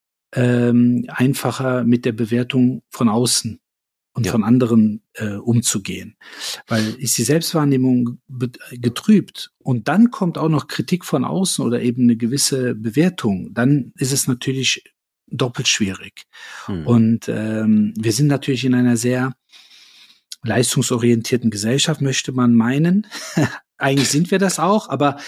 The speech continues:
Speaker 2: Ja.
Speaker 1: wir, wir wachsen ja damit auf, brauchen wir nicht drüber reden. Äh, äh, die Themen, dass es jetzt eben keine Sieger- oder Ehrenurkunde mehr gibt und so weiter, die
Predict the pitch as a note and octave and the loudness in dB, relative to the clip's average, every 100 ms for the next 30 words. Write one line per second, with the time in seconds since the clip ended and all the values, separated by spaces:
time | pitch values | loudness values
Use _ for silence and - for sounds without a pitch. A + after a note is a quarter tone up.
0 | - - B2 C3+ B2+ A#2 A2+ - C#3+ A#2+ | -8 0 2 2 2 2 2 2 2 4
1 | A#2+ A2 C3 C#3+ A#2 A2+ G2+ A#2+ B2 A#2 | 4 4 2 2 4 2 2 4 6 4
2 | A2+ A#2 A2 A2 D3 C3 G#2+ G#2 G#2+ - | 4 0 0 2 4 4 2 -2 -10 -12
3 | - - _ - - A#2+ A2+ A2+ - B2+ | -20 -20 _ -10 -8 -8 -6 -4 2 2
4 | C3 A#2 A#2 A2+ A#2 - A2+ A2 - G#2+ | 4 2 2 0 -2 -2 -2 -2 0 2
5 | G#2+ G2+ B2+ C3 A2+ A2+ A2 G2 A#2 B2+ | 2 0 0 0 0 0 -2 -4 -2 0
6 | C#3 A2+ A#2+ B2+ A#2+ A2+ G#2+ A2+ A#2 - | 2 2 0 4 6 6 4 0 -2 -4
7 | - _ - A#2 A2+ G#2 A#2 B2 A2+ A2+ | -20 _ 0 0 0 -4 -2 -2 2 4
8 | A2+ G#2 | 4 0